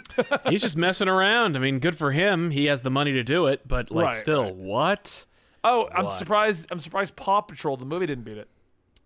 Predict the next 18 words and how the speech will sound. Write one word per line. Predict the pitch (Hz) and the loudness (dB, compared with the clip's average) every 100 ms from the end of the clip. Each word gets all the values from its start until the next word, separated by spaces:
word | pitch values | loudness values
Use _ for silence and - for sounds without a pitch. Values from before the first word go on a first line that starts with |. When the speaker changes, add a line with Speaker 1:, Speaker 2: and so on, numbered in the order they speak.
| _ _ _ _ | _ _ _ _
Speaker 2:
Oh, | - 185 | -2 0
there's | 160 127 | 0 -2
a | |
Paw | - 127 | 0 2
Patrol | 139 - 160 | 2 0 0
movie? | 160 160 | -4 -8
Cool. | - 131 123 113 _ _ - | -10 -10 -10 -14 _ _ -14
Speaker 1:
Apparently, | 131 139 135 - | -14 -14 -16 -18
apparently. | 131 127 151 | -16 -6 -4
Speaker 2:
Did | 151 | 0
Dune | 165 196 208 | 2 2 2
drop | 220 254 262 | 2 2 2
yet? | 254 285 277 | 0 2 0
Is | 139 | -4
Dune | 135 151 208 | -2 0 0
out? | 311 370 - - - - | 0 -2 -6 -12 -12 -8
Speaker 1:
No, | 151 160 185 185 - | -2 -2 -2 -6 -12
no. | 151 156 | -8 -6